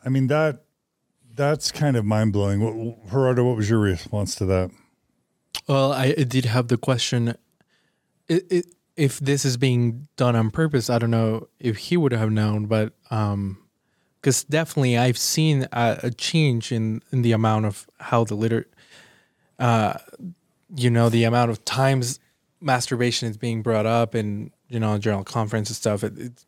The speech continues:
Speaker 2: basically n-, none. And, and also I've seen a change in the por-, when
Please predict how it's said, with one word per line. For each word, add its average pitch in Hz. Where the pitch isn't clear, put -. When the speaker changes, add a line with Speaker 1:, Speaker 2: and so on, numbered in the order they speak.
Speaker 2:
basically 117
n-, 113
none. 120
And, 120
and 139
also 160
I've 127
seen 185
a 143
change 147
in 123
the -
por-, 139
when 123